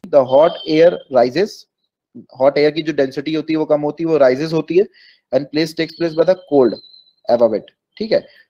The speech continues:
तो यही चीजें हैं basically जो convention हमारी कहलाती है। अब ये कई बार examples आ जाते हैं, कभी-कभी क्या होता है सीडीएस के exams में देखा गया है, ये जितने भी आपकी applications मैंने यहाँ mention करी हैं,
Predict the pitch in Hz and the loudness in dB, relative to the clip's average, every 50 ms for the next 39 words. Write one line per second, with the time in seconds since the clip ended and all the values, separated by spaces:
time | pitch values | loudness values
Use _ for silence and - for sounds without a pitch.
0 | _ - 220 208 180 165 196 220 240 247 226 - 233 226 202 220 196 185 202 208 | _ -4 -4 -4 -2 -2 -2 0 -2 -2 -4 -4 -6 -2 0 0 2 2 0 2
1 | 190 190 185 190 196 185 190 196 233 - _ _ _ _ _ _ _ _ _ - | 2 0 2 0 -4 -4 -6 -8 -12 -16 _ _ _ _ _ _ _ _ _ -14
2 | - - - - - 131 135 135 143 151 147 - 180 165 156 160 156 160 156 - | -8 -6 -4 -2 -2 -4 -2 -2 -4 -4 -2 -2 -2 0 2 2 2 0 2 2
3 | 143 135 135 127 131 - 160 165 175 190 190 - _ - _ - - 151 160 190 | 2 4 4 2 2 0 -2 0 0 -2 -2 -6 _ -20 _ -4 -4 -2 0 0
4 | 196 196 185 180 190 190 208 190 170 139 - 160 156 160 160 196 202 175 - 131 | 0 2 2 2 4 2 2 2 2 -2 0 -2 -2 0 0 0 0 4 2 2
5 | 117 120 117 - - 117 117 - _ - 135 151 165 175 170 160 180 175 175 156 | 4 2 -2 -2 -2 -8 -8 -6 _ -2 -2 -2 0 -2 0 0 2 2 2 2
6 | 151 156 185 175 - - 156 143 147 160 156 - - 160 - - 156 151 151 147 | 2 0 -2 -6 -4 -6 -6 -4 -4 -4 -6 -6 -10 -12 -6 0 0 0 0 0
7 | - 175 156 139 139 135 - - 135 131 127 123 135 185 240 - - - - _ | -4 -6 -4 -4 -4 -4 -2 -4 -4 -2 -2 0 -2 -2 -4 -8 -20 -20 -20 _
8 | _ - 151 143 131 139 139 - 147 165 175 170 165 175 180 180 180 180 135 143 | _ -8 -8 -6 -6 -8 -8 -6 -4 -4 -4 -4 -4 -4 -4 -2 0 0 0 0
9 | 143 - - 165 131 131 - - 175 175 165 147 - - 165 160 - 147 143 151 | -2 0 0 2 2 2 2 -2 -4 -4 -4 -4 -4 -6 -10 -6 -6 -4 -2 0
10 | 160 160 147 139 135 135 - - 170 147 127 120 120 123 139 175 220 | -2 0 0 -2 -6 -6 -8 -10 -6 -4 -4 -4 -4 -6 -8 -10 -10